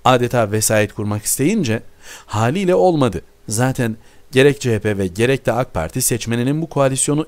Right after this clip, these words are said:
istemediği tüm anketlerde tebarüz ediyordu. Uzun lafın kısası, tek alternatif ak Parti M H P koalisyonu kaldı ama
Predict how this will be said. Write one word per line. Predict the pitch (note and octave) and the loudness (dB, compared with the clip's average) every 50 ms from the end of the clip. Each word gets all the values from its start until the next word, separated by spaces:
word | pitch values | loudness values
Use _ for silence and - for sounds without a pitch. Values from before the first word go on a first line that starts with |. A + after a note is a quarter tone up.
| - | -4
istemediği | - - - - - F#3+ F#3 D3+ G#2+ F2+ E2+ D#2 | -2 -2 0 2 2 2 2 2 2 0 -4 -8
tüm | - - F#3 G3 | -6 -4 -2 0
anketlerde | E3+ D3+ C#3 - C3 A#2+ - A#2+ A2+ A2 G#2 G2 A#2+ C3+ C3+ - - - - - | 0 0 0 0 -2 0 0 0 2 2 2 2 0 -2 -2 -4 -14 -20 -18 -6
tebarüz | - - F#2+ F#2 F2+ E2+ F2 G#2 G#2 - | 0 0 0 2 2 -2 0 -2 -4 -4
ediyordu. | F#2+ D#2+ C#2+ D2+ C#2+ A#1+ A#1 - - - - - _ | -4 -6 -6 -6 -8 -8 -8 -10 -14 -20 -20 -18 _
Uzun | - D#3+ E3+ A#3 B3 | -4 -2 0 2 2
lafın | A3+ G3+ G3 F#3+ E3+ | 2 0 0 -2 -2
kısası, | - E3+ - E3 D#3 - - G3+ G#3 - - - - - - - | -2 -2 0 0 0 2 0 0 -2 -4 -10 -20 -20 -14 -2 2
tek | A3+ B3+ B3 | 2 4 6
alternatif | G3+ E3 D3 C#3+ C3+ C3 C3 B2 - - | 6 4 4 4 2 0 0 -2 -2 -2
ak | D3 C#3 - - | -2 -2 0 0
Parti | A#2 G#2+ G#2 A2 | 0 0 0 0
M | G#2 G#2 | -2 -2
H | G#2 G2+ | -2 -2
P | A#2 A2+ | -2 -4
koalisyonu | - G#2+ G2 F#2 F#2 F2+ - A#2 A#2 C#3+ | -2 -2 -2 -2 0 -2 -2 -2 -2 -2
kaldı | C#3 - D#3 D#3+ E3+ A#3 | -2 0 -2 0 2 0
ama | A#3+ E3+ A#2 G#2 | 0 2 0 0